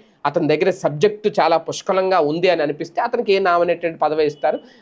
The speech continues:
మెల్లమెల్లగా పైకి తీసుకెళ్తారు. ఆయనకి, ఆ, గ్రౌండ్ లెవెల్‌లో ప్రజల్లో ఉన్న బలాన్ని బట్టి రేపొద్దున్న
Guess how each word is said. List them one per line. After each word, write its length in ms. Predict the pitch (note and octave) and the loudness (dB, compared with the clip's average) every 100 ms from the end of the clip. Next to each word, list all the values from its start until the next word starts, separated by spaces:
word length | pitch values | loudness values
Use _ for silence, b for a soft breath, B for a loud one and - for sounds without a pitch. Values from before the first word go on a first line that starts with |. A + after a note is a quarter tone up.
| B | B
మెల్లమెల్లగా 520 | E3+ F#3+ F#3+ F3 F3+ | 2 4 4 2 2
పైకి 260 | A#3 F#3 E3 | 2 0 0
తీసుకెళ్తారు. 600 | D3 C3+ - A2 - - _ _ - | -4 -6 -6 -8 -8 -14 _ _ -2
ఆయనకి, 560 | F#3 G#3+ G#3+ F#3+ D#3+ B B _ - | 2 2 2 0 0 B B _ -2
ఆ, 320 | D3+ C#3+ C#3+ C#3 | 0 2 2 2
గ్రౌండ్ 300 | F3+ G#3 A#3 | 4 4 4
లెవెల్‌లో 400 | G3+ G3 G3 G3+ | 2 2 2 -2
ప్రజల్లో 540 | - - E3+ G3 F3+ F3 | -2 -2 0 2 4 2
ఉన్న 180 | E3 | 2
బలాన్ని 400 | C#3 C3+ E3 E3+ | 0 2 2 0
బట్టి 260 | D3 D3 E4+ | -2 -4 -4
రేపొద్దున్న 560 | F#3 G3+ D#3 D3+ F#3 | -2 0 0 -4 -8